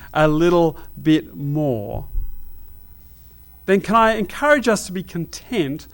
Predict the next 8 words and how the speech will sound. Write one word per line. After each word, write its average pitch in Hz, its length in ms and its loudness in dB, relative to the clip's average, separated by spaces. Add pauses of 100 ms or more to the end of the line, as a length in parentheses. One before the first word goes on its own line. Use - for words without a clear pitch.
(220)
with 175 260 -2
where 175 220 4
God 160 400 0
has 160 320 -6
placed - 500 -10
us? - 320 -16 (1120)
Because 170 220 6
worry 233 600 4